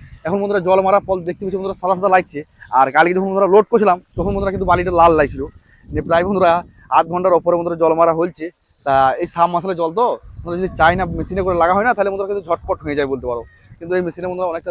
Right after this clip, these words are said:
দেরি হয়েছে। দেখা যাক বন্ধুরা, আস্তে আস্তে মেরে নিয়ে যেতে পারে, তাহলে বন্ধুরা কিন্তু খালি হবে না, এটাই কিন্তু মেন সমস্যা, ঠিক আছে? তা তোমাদেরকে দেখিয়ে দিই বাড়িটা, মানে দেখে নাও বন্ধুরা, মানে জল মারার পর একটু, আর যদি জল মারার তলে, তলে দেখবে না, তোর তলে বন্ধুরা এখনো কিন্তু নোংরা হয়েই আছে সেরকম, সেরকম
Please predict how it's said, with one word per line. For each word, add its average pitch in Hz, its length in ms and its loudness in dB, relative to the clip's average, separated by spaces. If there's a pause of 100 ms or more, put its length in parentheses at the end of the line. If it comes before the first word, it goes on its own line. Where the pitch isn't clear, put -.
দেরি 170 180 -6
হয়েছে। 165 180 -10 (720)
দেখা 170 200 0
যাক 185 140 0
বন্ধুরা, 180 240 -2
আস্তে 151 160 -4
আস্তে 180 160 -8
মেরে 165 200 0
নিয়ে 156 120 -2
যেতে 147 140 -4
পারে, 151 100 -4 (320)
তাহলে 143 160 -6
বন্ধুরা 165 200 -2
কিন্তু 170 120 -10 (100)
খালি 185 220 2
হবে 139 140 -2
না, 127 80 -4
এটাই 160 180 -4
কিন্তু 165 140 -8
মেন 151 180 -6
সমস্যা, 135 340 -12
ঠিক 156 100 -6
আছে? 131 100 -10 (340)
তা - 120 -18
তোমাদেরকে 151 280 -2 (420)
দেখিয়ে 175 200 -4
দিই 185 100 2
বাড়িটা, 143 220 0 (360)
মানে 143 120 -2 (720)
দেখে 139 180 -6
নাও 131 120 -2
বন্ধুরা, 117 200 -8 (480)
মানে 151 180 -6
জল 185 180 6
মারার 185 240 2
পর 143 180 0
একটু, 113 140 -10 (200)
আর 131 80 -4 (180)
যদি 147 200 -8
জল 170 160 4
মারার 170 160 0 (120)
তলে, 170 140 2 (220)
তলে 165 200 2
দেখবে 180 200 -4
না, 110 40 -8 (480)
তোর 156 80 -2 (100)
তলে 165 180 0
বন্ধুরা 165 220 -4
এখনো 156 180 -8
কিন্তু 170 180 -8
নোংরা 143 260 -4
হয়েই 127 260 -10
আছে 120 140 -16
সেরকম, 113 180 -18 (100)
সেরকম 147 220 -6